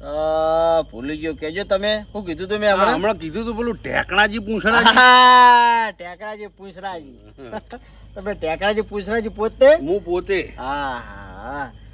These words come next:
Speaker 1: તે મને એવું કીધું તું
Speaker 2: હા.
Speaker 1: કે પછી તને જારા ટાઈમ મળે ને, તારા
Speaker 2: હા.
Speaker 1: પૈસા તું એમના ઘરે આપી આવજે.
Speaker 2: આપી આવજે.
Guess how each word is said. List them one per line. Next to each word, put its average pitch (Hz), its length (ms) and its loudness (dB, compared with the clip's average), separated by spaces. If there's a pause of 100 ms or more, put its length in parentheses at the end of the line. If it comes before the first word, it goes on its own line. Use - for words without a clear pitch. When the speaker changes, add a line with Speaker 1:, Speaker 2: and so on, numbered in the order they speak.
(360)
Speaker 1:
તે 196 60 -8
મને 214 220 0
એવું 233 140 6
કીધું 185 260 -6
તું 226 400 2
Speaker 2:
હા. 175 300 0 (1120)
Speaker 1:
કે 214 120 -2
પછી 226 760 0
તને 220 420 0 (880)
જારા 175 220 0
ટાઈમ 202 320 0
મળે 220 280 4
ને, 208 220 2
તારા 190 200 0
Speaker 2:
હા. 190 60 0
Speaker 1:
પૈસા 175 340 -4
તું 202 140 -6
એમના 196 200 -2
ઘરે 175 400 -4 (180)
આપી 175 300 -4
આવજે. 156 180 -2
Speaker 2:
આપી 151 260 -4
આવજે. 104 260 -8